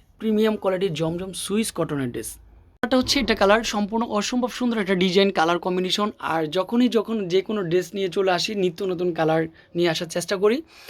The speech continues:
এছাড়াও আপনাদের পছন্দের প্রোডাক্টটা হোক জমজম সুইস কটন ড্রেস,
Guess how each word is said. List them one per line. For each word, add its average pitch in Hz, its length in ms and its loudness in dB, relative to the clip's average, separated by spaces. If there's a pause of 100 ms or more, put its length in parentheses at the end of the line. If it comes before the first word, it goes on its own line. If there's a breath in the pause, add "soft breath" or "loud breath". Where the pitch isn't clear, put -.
(360 loud breath)
এছাড়াও 262 360 4
আপনাদের 247 320 2
পছন্দের 247 460 0
প্রোডাক্টটা 220 360 -2
হোক 208 260 -2
জমজম 190 360 0
সুইস 226 320 -2
কটন 208 300 0
ড্রেস, 240 240 2